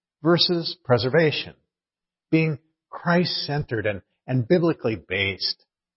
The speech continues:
truthfulness and justice. And today, we will look at vulnerability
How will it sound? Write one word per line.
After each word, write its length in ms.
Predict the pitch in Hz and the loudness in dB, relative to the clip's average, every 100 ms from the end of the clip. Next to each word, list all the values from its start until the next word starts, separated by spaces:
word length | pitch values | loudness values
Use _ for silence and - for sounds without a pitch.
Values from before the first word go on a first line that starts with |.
| _ _ _ _ | _ _ _ _
truthfulness 920 | - - 202 - - 98 80 78 - - _ _ _ _ - | -2 6 6 6 -2 -14 -14 -12 -12 -12 _ _ _ _ -6
and 200 | 107 98 | -4 -2
justice. 720 | 123 127 - - - - _ _ _ _ _ _ _ | 2 2 0 -12 -20 -20 _ _ _ _ _ _ _
And 120 | 98 | -6
today, 640 | - 98 131 135 147 143 - _ _ _ - | -6 4 6 6 4 0 -10 _ _ _ -6
we 100 | 117 | -2
will 200 | 117 143 | 0 0
look 200 | 196 190 | 2 2
at 160 | 170 | 0
vulnerability 1120 | 123 139 156 160 143 117 113 104 117 101 95 | -2 -2 0 0 0 -2 -2 -4 -4 -4 -6